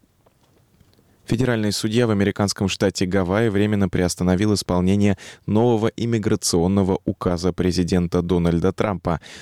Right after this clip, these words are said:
Указ должен был вступить в силу в полночь со среды на четверг. Новая редакция указа, ровно как и исходная, обнародованная в январе,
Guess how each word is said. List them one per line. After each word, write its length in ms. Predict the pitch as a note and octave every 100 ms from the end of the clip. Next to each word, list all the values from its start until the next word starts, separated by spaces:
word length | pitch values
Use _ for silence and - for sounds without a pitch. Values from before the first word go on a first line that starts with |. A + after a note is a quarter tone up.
| -
Указ 300 | - A#2+ B2+
должен 340 | G2+ G#2 G2 G2
был 140 | F#2+
вступить 400 | F2+ - - F#2+
в 80 | -
силу 320 | - G2 F2+
в 100 | E2+
полночь 420 | - G2+ F#2 F2+
со 200 | - -
среды 340 | E2+ E2+ F2+ F2+
на 160 | F2
четверг. 560 | F2 F2 - F#2 E2+ - - - -
Новая 280 | G#2+ F#2 F2+
редакция 520 | F2 G#2+ B2 - F2
указа, 420 | - F2+ E2 E2+
ровно 240 | F2+ F2 E2+
как 240 | F2 -
и 100 | F2+
исходная, 460 | F2 - A#2 F#2 E2
обнародованная 640 | F2 F2+ F2 E2 E2 E2
в 40 |
январе, 500 | E2+ F#2 F#2 F#2+ E2